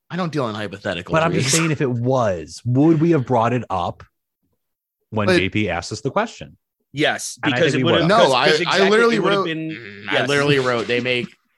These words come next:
Speaker 1: I literally wrote specifically no pineapples on the pizza. <laughs>
Speaker 3: Reeves is trying, Reeves is trying real hard to,
Speaker 2: Ruffling
Speaker 3: to
Speaker 2: those
Speaker 3: come back
Speaker 2: feathers.
Speaker 3: from the deficit.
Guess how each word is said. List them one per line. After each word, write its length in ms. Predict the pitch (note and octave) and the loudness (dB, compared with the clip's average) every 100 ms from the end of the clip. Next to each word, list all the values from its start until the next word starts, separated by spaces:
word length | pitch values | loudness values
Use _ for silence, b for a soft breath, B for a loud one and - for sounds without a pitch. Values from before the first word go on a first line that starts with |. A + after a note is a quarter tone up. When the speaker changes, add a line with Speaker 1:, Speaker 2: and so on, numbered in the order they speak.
| A2+ | -6
Speaker 1:
I 140 | B2 | -6
literally 300 | C3 C#3+ C3+ | -4 -4 -2
wrote 240 | B2+ A#2+ | -4 -6
specifically 600 | - - - B2+ A#2+ A#2 G#2+ | -10 -12 -8 -8 -6 -6 -4
no 160 | A2 | -4
pineapples 560 | A2+ G#2 F#2+ G2 A2 A#2+ | -2 -2 -2 -8 -10 -6
on 120 | A2 | -4
the 60 | B2 | -4
pizza. 460 | B2+ A2+ B2 C#3 - | -4 -6 -4 -6 -6
<laughs> 100 | _ | _
Speaker 3:
Reeves 360 | D3 F3 B3 C#4+ | -4 -2 0 -2
is 120 | E4 | -4
trying, 440 | - C4 A#3 D#3+ C3+ | -2 -2 -2 -4 -4
Reeves 260 | D3+ E3 | -4 -4
is 80 | F3 | -8
trying 300 | F#3 D3+ B2+ | -6 -6 -4
real 240 | B2 D3+ | -4 -4
hard 360 | F3+ F3+ E3+ E3 | -4 -2 -4 -6
to, 220 | C#3+ A#2+ | -8 -4
Speaker 2:
Ruffling 280 | A#2 A#2+ A#2+ | -2 0 0
Speaker 3:
to 40 | G#2 | 2
Speaker 2:
those 160 | G2 | 0
Speaker 3:
come 100 | C3+ | 0
back 280 | F#2+ F#2 D3 | 0 0 0
Speaker 2:
feathers. 60 | - | -4
Speaker 3:
from 160 | C#3 | -4
the 100 | D3+ | -4
deficit. 520 | C#3+ C3 B2 G#2+ G2 | -2 -4 -2 -2 0